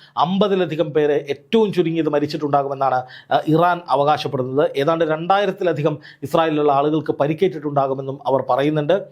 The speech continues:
അതുപോലെ മൊസാദ് ആസ്ഥാനം, Microsoft ഓഫ്-, ഓഫീസ്,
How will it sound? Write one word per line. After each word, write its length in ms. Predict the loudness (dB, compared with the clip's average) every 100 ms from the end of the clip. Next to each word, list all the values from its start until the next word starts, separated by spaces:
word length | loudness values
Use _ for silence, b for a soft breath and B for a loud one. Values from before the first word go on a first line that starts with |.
| -6 0
അതുപോലെ 300 | 2 4 2
മൊസാദ് 380 | 0 2 2
ആസ്ഥാനം, 420 | 2 2 0 0 0
Microsoft 560 | -2 -2 -2 -2 0
ഓഫ്-, 200 | -2 -2 -4
ഓഫീസ്, 340 | -2 -2